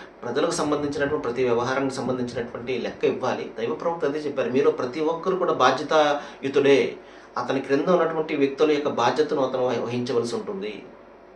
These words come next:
కాబట్టి ఒక పాలకుడు తన పాలితుల యొక్క బాధ్యతను వహించాలి. తప్పనిసరిగా వీరికి సంబంధించిన ప్రతి విషయానికి సంబంధించి అతను లెక్క అడగబడతాడు, జవాబు ఇచ్చుకోవాలి అతను. మహాశిలారా, ఇక్కడ అయిపోయింది కదా అని చెప్పేసి ఏదో కొంతమంది "ఆహా ఓ" అంటున్నారు కదా అని చెప్పేసి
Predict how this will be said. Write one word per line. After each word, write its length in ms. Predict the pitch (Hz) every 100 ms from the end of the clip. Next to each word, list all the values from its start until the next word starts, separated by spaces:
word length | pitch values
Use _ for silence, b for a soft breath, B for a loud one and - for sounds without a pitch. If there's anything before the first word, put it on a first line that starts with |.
| - - - -
కాబట్టి 260 | - -
ఒక 140 | 131 -
పాలకుడు 600 | - - 104 151 190 185
తన 420 | 127 139 127 113 -
పాలితుల 400 | 120 143 185 208
యొక్క 160 | 196 180
బాధ్యతను 420 | 151 165 196 202
వహించాలి. 540 | 190 233 240 226 - - - -
తప్పనిసరిగా 520 | 139 - 160 160 165
వీరికి 240 | 135 131 127
సంబంధించిన 560 | 131 131 147 151 151
ప్రతి 320 | 151 131 123 127
విషయానికి 380 | 120 151 151
సంబంధించి 460 | 147 131 123 131 143
అతను 200 | 117 110
లెక్క 260 | 98 - 135
అడగబడతాడు, 680 | 120 120 104 - - - B B B 98
జవాబు 380 | 98 107 127 131
ఇచ్చుకోవాలి 500 | 120 - 175 143 -
అతను. 220 | 117 - -
మహాశిలారా, 720 | 104 98 - - - - -
ఇక్కడ 180 | - 120
అయిపోయింది 380 | 127 147 165 160
కదా 340 | 147 147 143
అని 240 | 131 123 117
చెప్పేసి 340 | 117 131 131
ఏదో 140 | 123
కొంతమంది 480 | 123 123 127 135 139
"ఆహా 260 | 117 123 139
ఓ" 220 | 127 147
అంటున్నారు 380 | 131 123 127 120
కదా 140 | 120
అని 140 | 117 104
చెప్పేసి 480 | - 117 117 104